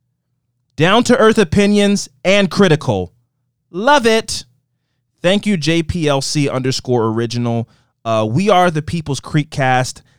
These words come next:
I'm sta-, I'm st-, I'm planting our flag in the dirt right now.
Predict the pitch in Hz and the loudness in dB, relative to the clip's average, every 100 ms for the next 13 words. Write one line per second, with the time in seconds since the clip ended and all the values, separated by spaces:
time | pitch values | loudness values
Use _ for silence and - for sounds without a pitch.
0 | _ 120 110 - 156 151 123 - - 117 | _ -12 -10 -4 -2 -2 -4 -8 -8 -10
1 | 107 _ - - 170 170 156 131 123 - | -10 _ -14 -8 -4 -4 -2 -2 -2 -2
2 | 127 127 120 117 110 101 117 107 110 95 | -2 0 -2 -4 -4 -2 0 0 -4 -4
3 | 107 104 104 | -8 -8 -10